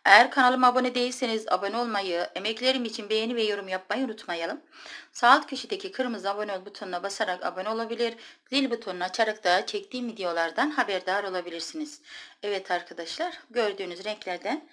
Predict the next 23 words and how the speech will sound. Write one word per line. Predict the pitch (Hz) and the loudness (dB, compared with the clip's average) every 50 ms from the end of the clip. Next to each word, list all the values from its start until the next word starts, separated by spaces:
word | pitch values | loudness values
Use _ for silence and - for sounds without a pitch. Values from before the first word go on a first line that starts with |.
| - - - - _ | -20 -20 -20 -20 _
size | - - - 247 - 175 165 175 233 294 - | -16 -14 -12 -8 -4 -2 -2 -2 -2 -4 -4
motifli | 285 285 277 277 - 208 - - 180 190 - | -4 -2 -2 -4 -6 -10 -10 -10 -10 -10 -6
bir | 277 | -4
model | 247 240 233 233 233 220 | -4 -2 -2 -2 -2 -2
hazırladım. | - 202 185 165 - 156 156 147 147 139 - 214 277 - _ _ _ - - - - _ _ | -4 -6 -8 -8 -8 -8 -6 -6 -6 -6 -8 -10 -10 -12 _ _ _ -20 -20 -20 -20 _ _
Modelimiz | 294 285 285 285 269 269 277 285 302 277 269 | -4 -2 -2 0 2 2 2 2 0 -2 -4
bu | 277 | -6
şekilde | 262 - 233 202 - - 170 165 165 | -6 -4 -4 -4 -4 -6 -8 -4 -4
arkadaşlar. | 165 160 160 - 165 160 165 165 - - 233 311 359 359 - - _ _ _ _ _ _ _ _ _ _ _ _ _ _ - | -4 -4 -4 -4 -6 -4 -4 -4 -4 -2 -2 -2 -2 -4 -8 -16 _ _ _ _ _ _ _ _ _ _ _ _ _ _ -14
İçi | 294 294 - 294 | -10 -8 -8 -8
serum | 285 - 294 262 262 254 | -4 -2 0 0 2 2
halkası | 262 254 247 247 - 240 240 - 269 | 2 0 0 0 -4 -6 -6 -6 -4
ile | 247 226 | -2 -2
yapılıyor, | 185 165 160 - - - 160 165 214 | -2 -2 -2 -6 -8 -8 -6 -4 -2
en | 254 262 233 | -2 -4 -4
küçük | 220 - - - - _ | -6 -10 -14 -16 -12 _
boy | - 180 233 | -6 -6 -6
serum | - - 233 208 190 170 | -4 -6 -6 -6 -6 -8
halkası. | 165 156 147 147 - - 135 - - 277 320 - _ _ _ _ _ _ _ _ - - - _ _ _ _ _ _ _ _ _ _ _ _ _ - | -8 -8 -8 -8 -10 -14 -14 -12 -10 -10 -10 -12 _ _ _ _ _ _ _ _ -20 -20 -20 _ _ _ _ _ _ _ _ _ _ _ _ _ -10
Bu | 294 | -6
şekilde | - - 220 202 - 202 214 | -4 -4 -4 -4 -4 -4 -4
ilk | 269 277 269 - | -4 -4 -4 -6
önce | 220 180 160 160 202 294 302 | -8 -4 -2 -2 -2 -4 -4